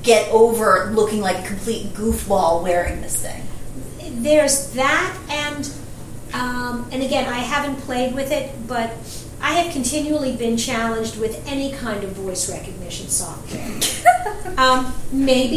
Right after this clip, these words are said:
Speaker 2: it's my New York accent.
Speaker 1: Maybe.
Speaker 2: Maybe. Um, or may-, and, and some of it is also just, um,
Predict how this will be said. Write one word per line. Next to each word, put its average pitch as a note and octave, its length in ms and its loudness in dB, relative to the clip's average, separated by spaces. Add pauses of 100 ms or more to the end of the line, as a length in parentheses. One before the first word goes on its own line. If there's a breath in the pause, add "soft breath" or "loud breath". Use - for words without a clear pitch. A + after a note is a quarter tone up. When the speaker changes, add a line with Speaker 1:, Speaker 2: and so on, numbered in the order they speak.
Speaker 2:
it's - 180 0
my G#4 100 -2
New A4 320 2
York A#4 160 -2
accent. A#3 800 -2 (120)
Speaker 1:
Maybe. A3+ 440 -4 (100)
Speaker 2:
Maybe. A3+ 840 2 (540 loud breath)
Um, D4 500 4 (360)
or D#4 180 2
may-, D#4+ 380 2
and, D4+ 140 2
and C#4+ 180 -2
some F4+ 320 0
of D#4+ 80 -6
it C#4+ 160 0
is A#3+ 120 0
also B3 400 0
just, A3+ 560 -2
um, A#3 320 -4